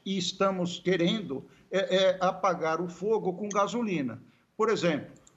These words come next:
nada do que foi feito do ponto de vista de natureza fiscal, é, é, fez com que,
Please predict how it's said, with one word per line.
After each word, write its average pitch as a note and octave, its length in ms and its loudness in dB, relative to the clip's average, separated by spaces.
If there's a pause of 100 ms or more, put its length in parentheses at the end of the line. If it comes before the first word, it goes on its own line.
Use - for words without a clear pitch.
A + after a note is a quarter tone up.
nada G#3+ 800 2
do F#3 220 -6
que G3+ 240 -6
foi G#3+ 240 0
feito D#3 520 -2
do E3 140 -2
ponto G#3+ 340 -4
de F3 140 -4
vista C#3+ 420 -2
de D#3+ 140 2
natureza D#3 560 0
fiscal, E3+ 640 0 (240)
é, F#3 280 2
é, G3 80 2
fez A#3 280 -2
com G3+ 240 -4
que, E3+ 460 0